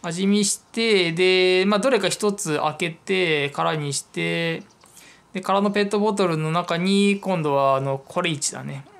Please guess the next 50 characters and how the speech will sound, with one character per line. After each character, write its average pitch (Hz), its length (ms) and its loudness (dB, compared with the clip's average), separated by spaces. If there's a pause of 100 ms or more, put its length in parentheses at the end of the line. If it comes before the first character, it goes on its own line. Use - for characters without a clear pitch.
(140)
こ - 140 -6
れ 196 100 2
一 170 600 -4
の 233 400 2 (380)
野 156 160 0
菜 156 320 0
活 151 240 -4
性 139 220 -2
液 - 180 -10
だ 123 120 -14
ね。 143 220 -14 (240)
こ - 120 -12
れ 190 140 -4
作 - 180 -6
っ 156 40 -6
て - 160 -12
み 139 140 -8
る。 185 100 -18 (1400)
う 208 60 -4
ん。 - 20 2
グ 196 120 2
リ 262 100 0
ー - 20 0
ン 294 40 0
ス 330 160 -2
ム 330 100 -2
ー 269 60 0
ジ 185 160 0
ー 180 40 -4
と 196 440 2
こ 208 140 -2
れ 220 100 2
一 165 240 -4
に 156 120 -4
関 175 260 -2
し - 60 -4
て 170 100 -2
は 170 160 4
若 165 300 2
返 220 160 2
っ 220 80 -10
た 151 100 0
も 131 140 -4
ん 135 100 -8
で、 143 160 -2
実 151 400 -6
績 190 160 -2
が 185 100 4
あ 170 40 2
る、 139 240 -4